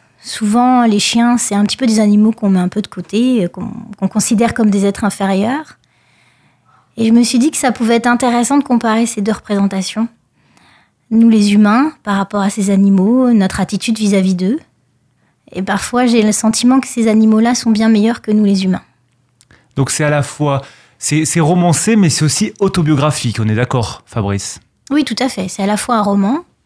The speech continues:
Speaker 1: et à la fois une autobiographie.
Speaker 2: Donc on va revenir tout au long de cette émission sur, sur votre parcours de vie, sur les différentes étapes, euh, de votre vie, euh, avec beaucoup d'humour, hein, quand même. L'humour, c'est quelque chose, c'est une de vos caractéristiques, c'est,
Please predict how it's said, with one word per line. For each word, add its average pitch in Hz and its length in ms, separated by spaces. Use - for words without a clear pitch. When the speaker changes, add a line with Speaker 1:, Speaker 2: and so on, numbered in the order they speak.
Speaker 1:
et 214 100
à 208 60
la 185 140
fois 254 160
une 254 100
autobiographie. 214 640
Speaker 2:
Donc 131 160
on 156 60
va 165 80
revenir 160 340
tout - 160
au - 20
long 143 100
de 131 60
cette - 160
émission 135 300
sur, 113 320
sur 120 140
votre 123 160
parcours 120 300
de 120 80
vie, 135 120
sur 147 160
les 120 140
différentes 120 520
étapes, 123 400
euh, 107 420
de 110 140
votre 113 320
vie, 139 240
euh, 117 500
avec 120 280
beaucoup 156 240
d'humour, 143 320
hein, 123 60
quand 113 140
même. 104 180
L'humour, 135 300
c'est - 100
quelque 113 160
chose, 135 240
c'est 113 280
une 123 200
de 123 80
vos 117 140
caractéristiques, 117 760
c'est, 104 440